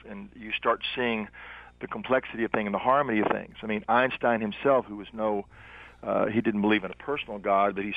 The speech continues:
certainly, uh, he certainly said things that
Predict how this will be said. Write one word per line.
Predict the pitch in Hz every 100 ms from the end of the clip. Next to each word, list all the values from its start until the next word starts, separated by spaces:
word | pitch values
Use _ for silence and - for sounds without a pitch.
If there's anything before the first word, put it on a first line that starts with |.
| -
certainly, | 127 127 101 101
uh, | 101 98
he | 95 104 101 -
certainly | 127 117 104
said | - 113 -
things | 113 107 104
that | 101